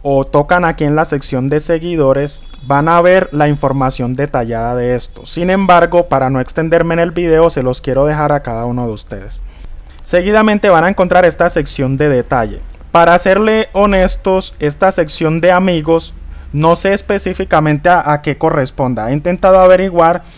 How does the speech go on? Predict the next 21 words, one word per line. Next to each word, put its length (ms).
y 100
parece 420
ser 380
que 140
los 200
amigos 440
corresponden 840
a 120
las 180
personas 680
que 160
yo 180
tengo 300
en 140
Facebook 680
y 140
también 460
están 320
sincronizados 960
en 200
Instagram. 560